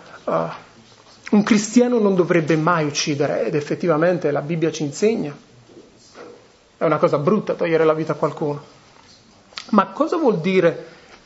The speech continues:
in questo contesto la parola uccidere? La parola uccidere viene tradotta nel greco nella parola fanuo. E la parola fanuo viene radicata in un'altra parola greca che è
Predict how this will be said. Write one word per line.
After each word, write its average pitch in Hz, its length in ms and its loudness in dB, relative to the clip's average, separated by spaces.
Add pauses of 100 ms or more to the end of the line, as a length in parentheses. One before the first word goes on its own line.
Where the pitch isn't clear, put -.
(160)
in 175 120 0
questo 247 340 2
contesto 156 580 0
la 165 140 2
parola 165 300 2
uccidere? 156 600 -6 (1400)
La 185 100 2
parola 320 260 2
uccidere 220 420 4
viene 220 380 4
tradotta 185 920 0
nel 165 240 0
greco 151 640 0 (160)
nella 165 220 2
parola 196 500 2
fanuo. 170 920 0 (680)
E 196 120 4
la 190 100 4
parola 269 360 2
fanuo 220 500 4
viene 170 300 2
radicata 240 760 2
in 156 120 2
un'altra 220 460 2
parola 185 400 2
greca 165 440 2
che 170 160 2
è - 180 -6